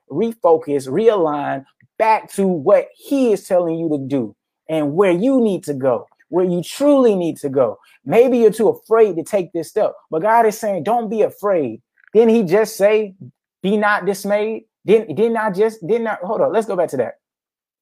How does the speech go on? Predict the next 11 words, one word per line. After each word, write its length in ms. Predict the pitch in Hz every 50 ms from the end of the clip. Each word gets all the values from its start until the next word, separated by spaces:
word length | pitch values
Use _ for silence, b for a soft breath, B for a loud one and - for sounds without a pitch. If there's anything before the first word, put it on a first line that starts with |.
| _ _ _ _ _ _ _ _ _ _ _ _ _ -
"And 220 | 185 196 208 202
the 60 | 175
Lord, 540 | 165 165 196 214 220 202 165 131 120 120 - _ _ _ _ _ _ _ _ _ _
he 200 | - 226 240 247
is 120 | 247 233 196
the 80 | 233
one 480 | 240 214 208 208 190 185 180 196 202 202 _ _ _ _ _ _ _ _ _ _ _
who 120 | - 190 196
goes 280 | 185 196 196 190 185
before 440 | 156 160 160 165 - 185 202 208 208
you. 320 | 220 214 220 233 277 302